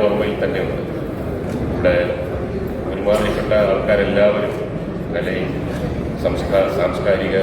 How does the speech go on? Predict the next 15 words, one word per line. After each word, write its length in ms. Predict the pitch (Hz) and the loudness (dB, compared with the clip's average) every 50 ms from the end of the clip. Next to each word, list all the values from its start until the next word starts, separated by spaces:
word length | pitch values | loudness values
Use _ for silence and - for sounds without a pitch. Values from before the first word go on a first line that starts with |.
| 92 - - - | 2 0 0 -2
ബന്ധവുമായിട്ടൊക്കെ 680 | - 78 80 95 92 90 - 92 90 87 - - - - - | -2 -2 0 0 0 0 0 0 0 0 0 0 0 0 0
ഉള്ള 100 | - - 87 85 82 | 0 0 0 0 0
എല്ലാവരും 380 | - - - 104 104 - - - - | 2 4 4 4 4 4 2 0 -2
തന്നെ 200 | 98 87 92 92 90 | -2 0 0 -2 -2
വരുന്നൊരു 360 | - - 92 92 92 92 87 87 - | -2 -4 -4 -4 -4 -4 -4 -4 -4
സ്ഥലമാണ്. 420 | - - - - - 76 - - - - - - - - - - - - - - - - - | -4 -4 -4 -2 -2 -2 -2 -4 -4 -4 -4 -4 -4 -4 -4 -4 -4 -4 -4 -4 -4 -4 -4
അപ്പോൾ 200 | - - 80 80 | -2 0 0 2
ആശംസ 380 | 82 82 - 82 - - - 104 101 98 - - - 85 | 2 2 0 -2 -2 -2 -2 -2 -2 -2 0 -2 -2 -2
ആദ്യം 240 | 95 98 101 101 101 104 | -2 0 0 2 2 2
തന്നെ 220 | 104 101 101 101 101 104 - - - 101 - - - - - | 4 4 4 4 2 2 0 -2 -2 -4 -4 -4 -4 -4 -4
അർപ്പിക്കാനുള്ളത് 680 | - - - - - 92 92 92 92 - 87 85 85 82 82 | -4 -4 -6 -4 -2 0 0 0 0 0 -2 -2 0 0 0
ആരതിക്കാണ്. 580 | 80 80 - 82 85 85 - 85 82 80 80 82 80 82 - - - - - - - - - - - - - - - 82 | 0 0 0 -2 -4 -4 -2 -2 -2 -2 -2 -2 -4 -4 -4 -6 -6 -6 -6 -6 -6 -6 -6 -6 -6 -6 -6 -4 -2 -2
ആരതിയുടെ 380 | 82 82 - - - - 92 92 | -2 0 0 0 0 2 2 2
ഒരു 100 | - 90 90 90 | 2 0 0 0
വലിയ 300 | 90 90 90 95 98 | 0 -2 0 0 0